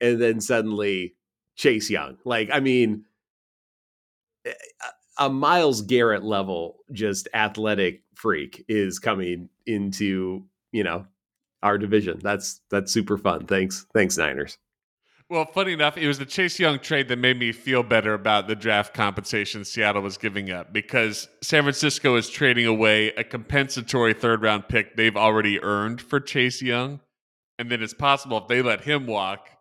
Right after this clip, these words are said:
Speaker 2: they could re-sign him as well. But if they let him walk, they would just get a compensatory third or fourth, you know, the next year. And I was like, "Oh man, it's almost a move for free." And then I was like,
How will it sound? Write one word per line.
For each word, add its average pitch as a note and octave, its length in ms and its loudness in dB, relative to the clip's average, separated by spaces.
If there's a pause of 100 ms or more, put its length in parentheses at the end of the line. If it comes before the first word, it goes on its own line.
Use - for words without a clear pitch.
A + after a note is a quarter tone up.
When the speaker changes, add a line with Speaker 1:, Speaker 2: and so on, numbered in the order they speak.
(600)
Speaker 2:
they B2 140 -4
could C3 220 -10
re-sign C3+ 340 0
him A2+ 160 -8
as G2 100 -12
well. G2 320 -6 (280)
But A2 60 -4
if A2 100 -10
they D#3+ 100 2
let C3+ 160 2
him D3+ 200 -4
walk, A2+ 260 2
they C3 80 2
would C3 120 0
just A#2+ 220 -8
get B2 100 0
a G#2+ 60 -2
compensatory A#2 720 -6 (100)
third G#2 360 -4 (400)
or B2 100 -2
fourth, G#2+ 360 -2 (180)
you A#2+ 100 -2
know, G#2+ 100 2
the G2 120 -6
next A2 340 -2
year. G#2+ 520 0 (100)
And G#2+ 100 -10
I A2 40 -4
was G#2+ 120 -8
like, A#2 180 -8 (400)
"Oh G3+ 160 -4
man, G3+ 260 2
it's F3 120 0
almost G3 300 4
a F3 40 0
move E3+ 360 2
for E3+ 100 -8
free." F3 380 2
And A2+ 80 0
then A#2+ 60 0
I A#2+ 40 2
was A#2 80 -4
like, A#2 200 2